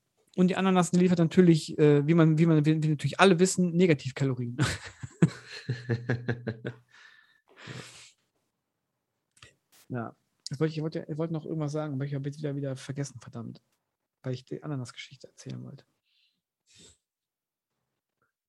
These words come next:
Speaker 1: Ah, ich komm.
Speaker 2: Ich kann dir leider nicht helfen.
Speaker 1: Nee, kannst du auch wirklich nicht.
Speaker 2: Okay, schade.
Speaker 1: Dann war auch nicht wichtig.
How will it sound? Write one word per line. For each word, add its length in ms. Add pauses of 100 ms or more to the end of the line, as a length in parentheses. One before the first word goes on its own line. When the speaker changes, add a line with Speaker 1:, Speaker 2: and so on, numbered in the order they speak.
(800)
Speaker 1:
Ah, 320 (600)
ich 80
komm. 240 (120)
Speaker 2:
Ich 100
kann 140
dir 60
leider 200
nicht 160
helfen. 440 (100)
Speaker 1:
Nee, 260 (360)
kannst 200
du 40
auch 60
wirklich 160
nicht. 240 (1000)
Speaker 2:
Okay, 260 (320)
schade. 340 (2000)
Speaker 1:
Dann 140
war 80
auch 120
nicht 160
wichtig. 480